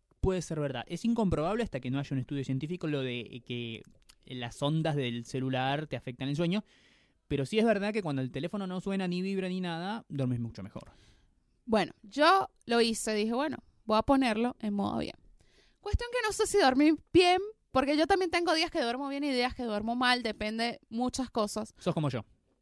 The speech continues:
Speaker 2: Sí, por lo menos ahora en el departamento que estoy ahora tengo que poner sí o sí el aire acondicionado, porque me entra mucha luz. Entonces, el poner el aire acondicionado es la única forma que hace que me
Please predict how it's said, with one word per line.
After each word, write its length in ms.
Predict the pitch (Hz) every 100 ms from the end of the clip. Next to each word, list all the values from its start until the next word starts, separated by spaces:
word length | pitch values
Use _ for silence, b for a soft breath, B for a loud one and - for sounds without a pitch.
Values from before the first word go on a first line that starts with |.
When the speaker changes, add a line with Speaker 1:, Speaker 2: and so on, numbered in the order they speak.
| -
Speaker 2:
Sí, 420 | - 320 294 240 b b
por 100 | -
lo 60 | 320
menos 180 | 320 392
ahora 260 | 392 320 285
en 60 | 254
el 120 | 247
departamento 640 | 247 269 262 262 262 294 381
que 60 |
estoy 240 | 311 - 302
ahora 380 | 311 320 339
tengo 200 | 339 311
que 100 | 330
poner 260 | 339 262 262
sí 180 | - 330
o 60 |
sí 160 | 302 -
el 120 | 294
aire 180 | 285 285
acondicionado, 640 | 285 254 220 214 190 76 - _ _ _ - _
porque 340 | 330 320 339
me 120 | 302
entra 240 | 240 240 262
mucha 320 | 277 269 302
luz. 360 | 285 247 - - _ b b b b
Entonces, 640 | - 226 220 220 220 - -
el 340 | - 226 233
poner 280 | - 254 262
el 80 | 285
aire 140 | 311 320
acondicionado 600 | 339 311 320 311 269 214
es 120 | 220
la 120 | 262
única 280 | 285 294 277
forma 300 | - 254 220
que 100 | 190
hace 160 | 202 262
que 140 | 285
me 220 | 240 190